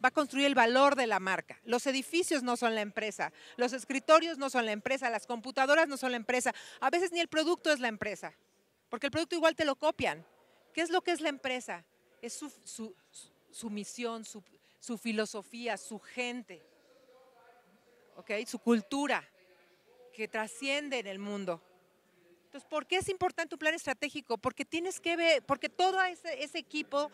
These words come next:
tiene que estar de acuerdo en hacia dónde vamos. Todos tienen que ver claro cuál es el mapa de ruta que van a seguir para lograr los objetivos que se propongan. ¿Estamos de acuerdo? Si no,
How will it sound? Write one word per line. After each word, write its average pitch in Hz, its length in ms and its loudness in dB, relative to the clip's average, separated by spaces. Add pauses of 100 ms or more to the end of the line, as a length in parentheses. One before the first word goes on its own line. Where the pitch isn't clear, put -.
(320)
tiene 330 220 2
que - 80 -4
estar 339 220 2
de 320 80 2
acuerdo 302 520 2 (200)
en 254 180 -8
hacia 269 260 -2
dónde 320 220 -4
vamos. 302 540 -8 (400)
Todos 359 200 -2
tienen 349 220 -6
que 320 140 -2
ver 320 160 2
claro 320 520 -2 (100)
cuál 320 180 -2
es 349 100 -10
el 294 160 -6
mapa 311 400 -4
de 269 140 -4
ruta 247 520 -10 (280)
que 262 80 -8
van 285 180 -4
a 320 80 -2
seguir 262 560 -4 (300)
para 247 240 0
lograr 262 520 -2
los 311 200 -6
objetivos 262 440 -12
que 269 80 -16
se 233 120 -12
propongan. 233 580 -10 (640)
¿Estamos 254 260 -12
de 285 60 -6
acuerdo? 240 420 -8 (380)
Si 285 160 -12
no, 349 140 -10